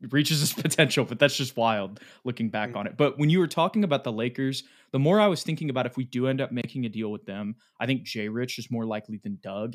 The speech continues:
Speaker 1: if
Speaker 2: I
Speaker 1: they
Speaker 2: think so
Speaker 1: keep
Speaker 2: too.
Speaker 1: Russ, just because he's, his contract is half the price of, of
Speaker 2: Do,
Speaker 1: Doug's.
Speaker 2: the Lakers don't have any seconds anymore, though, right? They gave them all up.
Speaker 1: I
Speaker 2: Pretty
Speaker 1: don't
Speaker 2: sure they
Speaker 1: even
Speaker 2: gave
Speaker 1: know.
Speaker 2: them all away
Speaker 1: <laughs>
Speaker 2: to get
Speaker 1: That
Speaker 2: Rui.
Speaker 1: probably.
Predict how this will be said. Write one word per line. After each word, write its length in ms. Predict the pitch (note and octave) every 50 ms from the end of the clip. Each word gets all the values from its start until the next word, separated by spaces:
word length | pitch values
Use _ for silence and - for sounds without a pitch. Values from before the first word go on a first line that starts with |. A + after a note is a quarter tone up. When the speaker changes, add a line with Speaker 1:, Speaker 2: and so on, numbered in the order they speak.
| - -
Speaker 1:
if 140 | B2 - -
Speaker 2:
I 80 | B2+
Speaker 1:
they 60 | A2+ -
Speaker 2:
think 140 | C3 A#2
so 120 | - - A#2
Speaker 1:
keep 80 | B2 -
Speaker 2:
too. 120 | A#2 A2+ A2+
Speaker 1:
Russ, 440 | C3 C3+ C3 - C3 - - - _ _ - - _ _
just 440 | B2+ A2 B2+ C#3+ C#3 C3+ - - -
because 420 | C#3 C3+ - D3 C#3 B2+ A#2 A2+ -
he's, 340 | - B2+ G#2+ G2+ - - _ _ _
his 300 | - B2 C3 A#2 - - _ _ _
contract 520 | - - B2 A#2 A2+ - A#2 G#2+ G#2 _ -
is 120 | G2+ -
half 260 | - - G#2 F#2 _
the 60 | _ -
price 420 | - - D2 - - - - - _ _ _ _ _ -
of, 200 | - - - - - - _ -
of 120 | G2+ -
Speaker 2:
Do, 80 | - E2+
Speaker 1:
Doug's. 320 | C#2 C2+ C#3 - - - _ _ _ _ _ _ _ _ -
Speaker 2:
the 80 | C3+ C3+
Lakers 280 | D3 F3+ G3+ G#3+ G3
don't 140 | - E3+ D#3 D3+
have 140 | D3+ C#3+
any 120 | D3 B2 A#2+
seconds 400 | - - C#3 B2+ - A#2 A2 G#2+
anymore, 300 | - F#2 F#2+ G2 G2+ D2+
though, 140 | C2+ D2 C#2+
right? 220 | D2+ G#2+ A#2 - -
They 80 | B2 A#2+
gave 180 | A#2+ B2 A#2+
them 100 | A#2+ A#2+
all 140 | A#2 A#2+ A#2 A#2+
up. 200 | B2 A#2+ - _ _ _ _ _ _ _ _ _ - _ _ _ _ _ _ _ _ _ _ _ _ _ _ _ _ _ _ _ _ -
Speaker 1:
I 100 | B2+ C#3
Speaker 2:
Pretty 20 | C3
Speaker 1:
don't 40 | A#2
Speaker 2:
sure 100 | B2+ C#3+
they 60 | B2+ A#2
Speaker 1:
even 100 | G2+ B2+
Speaker 2:
gave 100 | B2 A#2+
Speaker 1:
know. 60 | A#2
Speaker 2:
them 60 | A2+
all 60 | - -
away 360 | - A2+ A2 A2+ A2+ - -
Speaker 1:
<laughs> 120 | - - -
Speaker 2:
to 120 | A3 F#3
get 120 | D3+ C3+
Speaker 1:
That 100 | - G3+
Speaker 2:
Rui. 80 | B2 B2+
Speaker 1:
probably. 920 | A#2+ A2+ - - F3 D#3+ G#2+ C#3 D#3+ D3 - C#3+ C3 D#3 C3 - D#3+ -